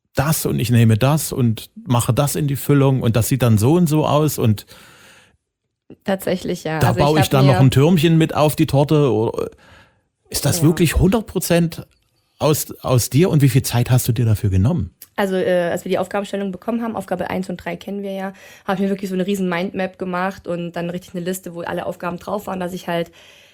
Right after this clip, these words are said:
Speaker 2: man weiß ja nie, wie weit man kommt, aber man möchte ja dann auch nicht irgendwas doppelt und dreifach backen. Ja, also ich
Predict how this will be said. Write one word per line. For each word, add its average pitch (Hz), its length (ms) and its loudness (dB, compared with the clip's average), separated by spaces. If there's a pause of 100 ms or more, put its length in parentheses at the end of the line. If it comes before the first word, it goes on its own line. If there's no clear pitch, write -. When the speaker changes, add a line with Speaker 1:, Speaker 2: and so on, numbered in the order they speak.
(200)
Speaker 2:
man 185 120 -4
weiß 196 100 0
ja 208 80 -2
nie, 190 100 -2
wie 175 60 -10
weit 180 140 -4
man 160 120 -12
kommt, 311 220 -2
aber 226 80 -4
man 185 100 -2
möchte 196 200 -2
ja 180 40 -2
dann 170 80 -6
auch 196 140 -2
nicht 190 140 -6
irgendwas 175 260 -4
doppelt 180 240 -6
und 156 60 -12
dreifach - 320 -8
backen. 147 320 -10
Ja, 185 140 -4
also 196 100 -4
ich - 40 -8